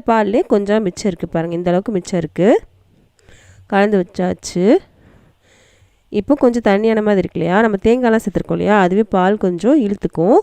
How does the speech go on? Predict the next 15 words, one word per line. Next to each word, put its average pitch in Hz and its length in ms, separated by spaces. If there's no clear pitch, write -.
ஒரு 208 160
நிமிஷம் 233 280
விட்டிங்கன்னா 202 280
அது 247 140
டைட் 170 260
ஆயிரும். 175 320
இப்போ 226 220
இது 226 140
ரெடியா 175 200
இருக்கு. 175 320
இப்போ 226 260
பிரெட் 175 320
எடுத்திருக்கேங்க. 165 580
பிரெட்டை 233 380
வந்து 190 300